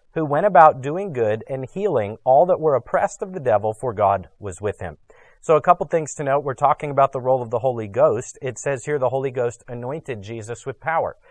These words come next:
Then we're also talking about passages that define and reference all three members of the Trinity at once. God anointed Jesus with the Holy Ghost. The Bible says there's one God,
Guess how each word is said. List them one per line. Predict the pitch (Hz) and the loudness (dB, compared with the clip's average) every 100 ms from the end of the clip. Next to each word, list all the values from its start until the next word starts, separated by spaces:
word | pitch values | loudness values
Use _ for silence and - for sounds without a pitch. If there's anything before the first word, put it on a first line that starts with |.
| _ - - | _ -12 -4
Then | 143 | -2
we're | 147 | 2
also | 139 151 156 | 2 2 -2
talking | 143 143 - | 0 0 -2
about | 139 135 120 | -2 -2 0
passages | 135 139 - 139 123 107 | -2 -4 -4 -8 -6 -2
that | 123 120 | -2 -2
define | 143 - 139 147 131 - _ _ - | -6 -4 -4 -4 -10 -14 _ _ -14
and | 123 120 - _ | -12 -12 -16 _
reference | 135 131 143 131 104 - | -2 0 0 -4 -8 -2
all | 127 | 0
three | 139 147 139 | 0 -4 -6
members | 131 127 113 | -8 -8 -10
of | 117 | -12
the | |
Trinity | 117 135 117 113 | -10 -8 -6 -4
at | 127 | -4
once. | 143 170 - - _ _ _ _ _ _ _ _ 104 | -2 -4 -4 -20 _ _ _ _ _ _ _ _ 2
God | 143 190 104 131 - _ _ _ _ _ _ _ _ - | 8 10 8 4 -8 _ _ _ _ _ _ _ _ -6
anointed | 120 123 135 156 196 | -4 0 0 2 -2
Jesus | 147 120 101 127 - - _ _ _ _ _ _ - | -2 -6 -4 -4 -6 -14 _ _ _ _ _ _ -8
with | 123 | -4
the | 139 | 0
Holy | 123 120 139 | 0 0 -2
Ghost. | 240 - - - _ _ _ _ _ _ | -4 -6 -16 -20 _ _ _ _ _ _
The | 127 | 0
Bible | 127 139 160 | 4 4 2
says | 151 165 131 - _ | 0 0 0 -4 _
there's | - 104 | -8 -6
one | 107 113 135 | -6 -8 -2
God, | 170 170 - | 2 2 0